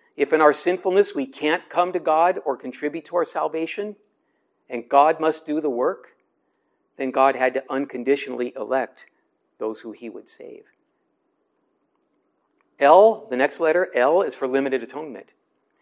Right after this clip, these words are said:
And we covered a limited, we covered that, that subject, limited atonement, back in session thirty-four. Limited atonement means that Christ went to the cross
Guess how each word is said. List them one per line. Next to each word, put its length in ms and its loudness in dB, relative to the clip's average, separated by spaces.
And 120 2
we 80 0
covered 260 8
a 40 8
limited, 380 6
we 120 -2
covered 260 6
that, 240 8
that 160 4
subject, 320 2
limited 320 4
atonement, 420 -2
back 220 0
in 80 -14
session 400 -6
thirty-four. 800 2
Limited 360 8
atonement 540 2
means 380 2
that 240 2
Christ 440 4
went 420 0
to 100 -6
the 80 -4
cross 560 0